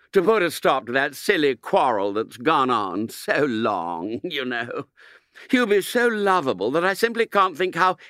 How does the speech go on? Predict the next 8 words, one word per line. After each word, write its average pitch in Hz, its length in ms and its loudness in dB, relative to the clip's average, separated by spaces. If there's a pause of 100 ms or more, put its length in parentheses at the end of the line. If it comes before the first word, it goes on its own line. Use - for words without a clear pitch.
(220)
anyone 135 640 0
could 101 200 -8
quarrel 151 460 0
with 62 200 -12
him. - 200 -14 (840)
But - 80 4
of 415 80 -4
course, 233 280 0